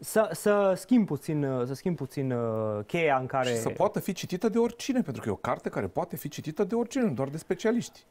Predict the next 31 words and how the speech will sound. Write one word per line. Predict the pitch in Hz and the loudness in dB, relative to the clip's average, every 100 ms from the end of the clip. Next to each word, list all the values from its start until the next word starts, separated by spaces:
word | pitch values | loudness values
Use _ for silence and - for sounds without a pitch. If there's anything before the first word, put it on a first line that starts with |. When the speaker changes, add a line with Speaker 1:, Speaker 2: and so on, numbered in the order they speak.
| _ - | _ -6
Speaker 1:
Ediția | 131 147 - 147 | -4 -2 0 0
științifică, | 127 131 113 254 269 - - 123 165 - | 0 -4 0 0 0 -2 -2 -2 -4 -8
acum | - 160 | -4 -2
poate | 160 151 | -2 -2
fac | 156 156 | -2 -4
puțină | - 135 120 117 113 | -8 -6 -4 -4 -6
reclamă, | 110 160 180 156 | -4 -2 0 0
dar | 143 | 0
ediția | 139 170 165 135 | -2 -4 0 -2
științifică | - 120 - 170 165 151 | -2 -6 -6 -8 -4 -4
o | 143 | -2
să | - | -4
apară, | 131 156 151 143 - _ _ | -2 0 2 -2 -4 _ _
chiar | 170 139 | 0 0
aseară | 135 160 113 | 2 0 0
am, | 113 117 | -4 -6
am | 117 | -6
primit | - 135 117 | -4 -4 -4
asigurări | - 127 135 131 | -6 -2 -2 -2
din | 113 | -4
partea | 120 117 110 104 104 | -4 -4 -2 -2 -2
<laughs> | |
reprezentanților | 123 - 180 156 143 151 147 127 117 | -4 -2 -2 0 0 -2 -2 -4 -2
editurii, | 120 123 - 143 123 | -4 -6 -6 -6 -6
să | 123 | -10
zic | 127 - | -10 -10
așa, | - 175 - - - - | -6 -6 -6 -18 -20 -10
o | - | -6
să | 170 | -4
apară | 147 170 170 165 156 | -2 0 2 2 0
în | - 143 139 135 | 0 -4 -4 -6